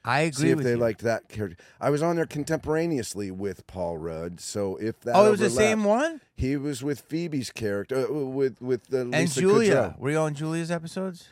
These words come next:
Speaker 2: No,
Speaker 1: It was
Speaker 2: the
Speaker 1: a
Speaker 2: only one I overlapped with was Paul, but we
Speaker 1: Paul.
Speaker 2: didn't have the same storylines. We
Speaker 1: Yeah.
Speaker 2: were at the table read, but we didn't shoot on the same set.
Speaker 1: All right, let's go back. See, we went six things deep here. That's why I gotta.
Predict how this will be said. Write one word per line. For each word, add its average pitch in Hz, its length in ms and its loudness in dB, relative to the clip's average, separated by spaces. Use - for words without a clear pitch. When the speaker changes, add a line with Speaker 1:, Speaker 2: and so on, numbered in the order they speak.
Speaker 2:
No, 147 320 0
Speaker 1:
It - 60 -6
was 202 140 0
Speaker 2:
the - 80 4
Speaker 1:
a 165 40 4
Speaker 2:
only 160 120 2
one 156 160 2
I 151 80 4
overlapped 143 360 0
with 127 200 -4
was 117 220 -8
Paul, 175 220 0
but 143 80 2
we 131 180 6
Speaker 1:
Paul. - 20 6
Speaker 2:
didn't 160 160 -2
have 147 120 -6
the 110 80 -14
same 143 200 -6
storylines. 107 800 -6
We 107 80 -6
Speaker 1:
Yeah. 104 140 0
Speaker 2:
were 147 80 4
at 135 80 -4
the 123 80 -10
table 135 340 -4
read, 104 220 -6
but 95 100 -4
we 95 100 -8
didn't 90 240 -8
shoot 87 320 -12
on 76 100 -12
the 76 80 -12
same 67 220 -12
set. - 260 -16
Speaker 1:
All 123 60 -4
right, 113 100 -6
let's 170 220 -4
go 170 120 -6
back. - 120 -16
See, 175 280 -10
we 165 160 -6
went 170 280 -4
six - 380 -10
things 113 260 -4
deep 104 260 -8
here. 80 140 -8
That's 90 160 -14
why 95 180 -6
I 87 40 -6
gotta. 85 180 -6